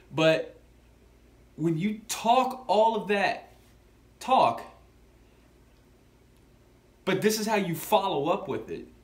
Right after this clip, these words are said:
it just, it's, it's not a good look, man. It's, it's not a good look. It doesn't make you look good. And, you know, it,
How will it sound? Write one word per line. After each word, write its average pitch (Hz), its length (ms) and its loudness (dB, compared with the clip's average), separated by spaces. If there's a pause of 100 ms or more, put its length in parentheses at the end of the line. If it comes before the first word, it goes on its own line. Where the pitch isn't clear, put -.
(4000)
it 170 140 0
just, 185 180 0
it's, 165 180 -4
it's 143 200 -6
not 175 220 2
a 127 40 0
good 131 280 0
look, 135 260 -4
man. 101 260 -8
It's, 104 160 -12
it's 104 200 -12
not 151 200 0
a 170 60 -2
good 156 200 -2
look. 139 340 -2 (320)
It 131 120 -10
doesn't 160 280 0
make 151 240 -4
you 151 180 -6
look 113 200 -8
good. 110 340 -8 (2000)
And, 139 400 -6 (1160)
you 151 160 -6
know, 131 220 -6
it, - 280 -6